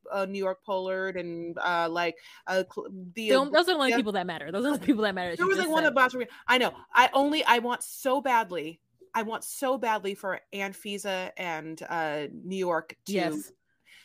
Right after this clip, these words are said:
Speaker 1: to align, because it's a
Speaker 2: Yes.
Speaker 1: little bit of an alignment, kind of like Big Brother, where they vote
Speaker 2: Mm-hmm.
Speaker 1: each other off. And so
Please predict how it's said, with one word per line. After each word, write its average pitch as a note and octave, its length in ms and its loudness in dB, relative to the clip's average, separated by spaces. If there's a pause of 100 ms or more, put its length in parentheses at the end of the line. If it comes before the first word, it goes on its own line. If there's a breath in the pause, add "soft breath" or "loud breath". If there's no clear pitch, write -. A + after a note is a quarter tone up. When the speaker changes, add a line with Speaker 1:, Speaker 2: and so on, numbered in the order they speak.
(140 soft breath)
Speaker 1:
to G#3 340 -4
align, F3+ 520 2
because A#3 260 -2
it's A3+ 100 2
a B3 60 6
Speaker 2:
Yes. - 20 6
Speaker 1:
little C4 280 2
bit C#4+ 100 0
of - 60 2
an A#3 80 -2
alignment, G#3 600 2
kind G3+ 200 -4
of F#3+ 60 -4
like F#3+ 180 -2
Big F#3+ 180 2
Brother, F#3 260 0
where F3+ 80 0
they F3 100 2
vote F3 180 0
Speaker 2:
Mm-hmm. - 20 0
Speaker 1:
each F#3 120 -8
other D3+ 180 -2
off. - 240 -6
And G#3 140 -4
so G3 400 4